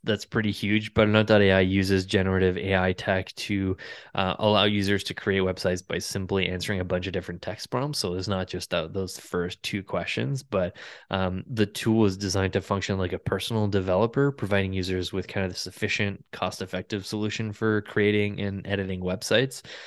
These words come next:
Uh, but Butternut dot A I is continuously improving, and, uh, <laughs> I've played around with it and spun up some pretty cool websites, uh, really fast.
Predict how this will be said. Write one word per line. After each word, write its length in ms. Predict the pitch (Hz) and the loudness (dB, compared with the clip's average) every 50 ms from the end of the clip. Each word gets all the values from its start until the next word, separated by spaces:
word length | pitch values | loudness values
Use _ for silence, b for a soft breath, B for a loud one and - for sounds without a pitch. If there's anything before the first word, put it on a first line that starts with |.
| B B B B B | B B B B B
Uh, 200 | - 98 95 92 | -4 -2 -2 -2
but 320 | 90 92 92 90 - - 110 | -2 -2 -2 -4 -4 0 4
Butternut 300 | 113 110 117 120 113 104 | 4 4 6 4 4 4
dot 140 | 113 104 | 4 4
A 180 | 101 98 95 95 | 6 6 4 4
I 100 | 95 95 | 4 2
is 140 | 95 95 - | 0 0 -2
continuously 840 | - - 104 98 95 95 95 95 90 87 - - 95 92 90 85 82 | -6 -6 -4 -4 -2 -2 -2 -2 -2 -2 0 0 0 0 0 -4 -6
improving, 760 | 92 90 90 - - 95 95 95 92 92 90 87 87 87 | -6 -6 -8 -6 -2 -2 0 0 0 -2 -2 -4 -4 -6
and, 280 | 85 90 90 90 90 90 | -6 -6 -6 -6 -6 -6
uh, 220 | 87 87 85 85 | -6 -4 -6 -4
<laughs> 20 | - | -6
I've 120 | 92 - | -6 -4
played 180 | - 113 123 113 | 0 0 2 4
around 220 | 110 101 101 101 | 6 6 6 4
with 140 | 98 90 - | 4 2 2
it 120 | 107 95 | 0 0
and 120 | 92 92 92 | 0 -4 -8
spun 240 | - - 107 95 90 | -4 -4 -2 -2 -2
up 120 | 90 - | -6 -8
some 160 | - 104 104 | -10 -10 -8
pretty 340 | - - 123 110 104 101 95 - | -2 -2 0 0 0 -2 -4 -2
cool 300 | - 117 107 98 98 98 | 0 2 2 4 4 4
websites, 640 | 95 95 92 - - 107 104 101 101 101 - - 101 | 2 0 0 0 2 4 4 4 4 2 -2 -2 -2
uh, 160 | 110 113 107 | 0 0 0
really 360 | 104 98 98 95 95 92 92 | -2 0 0 2 2 2 0
fast. 520 | 90 - - 98 92 98 110 107 - B | -2 -2 -2 0 0 0 -2 -2 -6 B